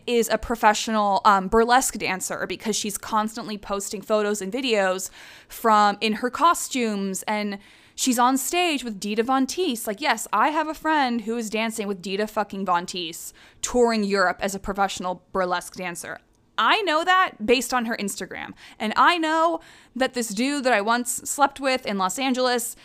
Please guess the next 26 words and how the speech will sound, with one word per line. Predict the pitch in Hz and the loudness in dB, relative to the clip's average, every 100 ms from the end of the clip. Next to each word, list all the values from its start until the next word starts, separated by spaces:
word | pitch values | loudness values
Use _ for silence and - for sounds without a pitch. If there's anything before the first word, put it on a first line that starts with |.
| - | -4
is | 214 214 208 | -2 0 2
now | 226 240 247 | 6 6 6
working | 233 233 226 | 4 2 0
in | 208 | -2
real | 277 277 | -2 -2
estate | - 240 233 202 | 0 0 0 -2
because | 220 240 240 240 | -4 0 2 0
he's | - 254 | -6 -8
constantly | - 262 254 302 294 | -2 0 0 -2 -4
posting | 277 285 - 302 | -2 -4 -4 -4
houses. | 330 359 - 190 165 | 0 0 0 -4 -4
And | 202 - | -8 -4
I | 233 269 | -2 0
know | 262 302 302 262 240 | 0 0 0 0 0
that | 214 226 226 - - - | 0 0 0 -6 -18 -4
another | 269 359 339 | 0 2 0
friend | - 277 247 | -2 -2 0
I | |
went | 240 233 | 0 -2
to | 220 | -2
high | 233 226 | -2 -2
school | - 240 | 0 0
with | 233 226 - | 0 -2 -2
is | 226 | -2
a | 226 | -4
professional | 254 262 233 - 240 233 226 | -4 -2 0 -2 -2 0 0